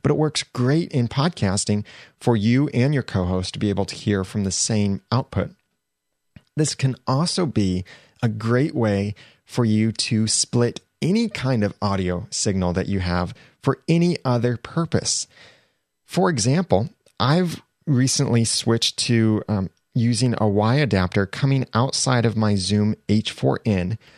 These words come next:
one side of the adapter, and both splits, by the way, are still stereo. It's not splitting left and right. It's, uh, splitting it to stereo still.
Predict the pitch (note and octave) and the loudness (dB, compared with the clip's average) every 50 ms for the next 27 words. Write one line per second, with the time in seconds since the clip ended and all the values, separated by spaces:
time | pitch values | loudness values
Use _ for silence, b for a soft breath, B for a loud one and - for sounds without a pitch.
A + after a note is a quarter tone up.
0 | b b b b - G#2 A2 B2+ D#3+ E3 - - D3+ C3 B2 B2 B2+ A#2+ G#2 B2+ | b b b b 0 2 2 2 2 2 0 0 2 2 2 2 2 0 0 0
1 | A#2+ A2 G#2 F#2+ F2+ F2 - - G#2+ A2+ - b b b b b b B2 A#2 A2 | 0 2 2 2 2 2 0 0 0 0 -2 b b b b b b 2 2 2
2 | G#2 - - - - B2+ D3 E3+ - - - - - - - - - C#3+ A2+ F#2 | 0 -4 0 4 4 4 4 4 -2 -8 -18 -14 -8 -6 -6 -2 0 0 0 0
3 | - - - G#2+ G2+ G2 G2+ F#2+ F#2 F2+ F#2 - G2 G2+ G#2+ A2 - - - A#2 | -2 -2 0 2 2 4 4 2 2 2 2 2 0 0 0 0 -2 -2 -2 0
4 | A2 G#2 F#2+ - - - - - A2 G2 F#2 F2 C#2+ D#2+ - - - G2 - - | 0 0 -2 -4 -6 -4 -2 0 0 2 2 0 0 -2 -4 -4 -4 -4 -2 0
5 | G#2+ A2 A#2 - - - - B2+ A#2+ A2 A2 A2 G#2 G2+ F#2+ G2 - - G#2+ G2+ | 0 0 2 0 -2 0 0 2 2 2 2 2 2 2 2 2 0 -2 -2 0
6 | G2+ G2 F2+ E2 - - F#2+ - - - - - - _ _ _ _ _ _ - | 0 0 0 -2 -2 -4 -4 -4 -4 -6 -8 -8 -12 _ _ _ _ _ _ -4
7 | - F#2 E2 - - - - A#2 A2 G#2 G#2 G2+ - - - - - - - B2 | -4 -4 -2 -4 -6 -4 0 0 2 2 2 0 -2 -4 -6 -8 -6 -2 0 0
8 | A#2 G#2 F#2 F2+ F#2 G2 G#2 - _ - - - - A#2 F2+ - | 2 2 2 0 0 -2 -4 -8 _ -10 -8 -4 -2 -2 -2 -4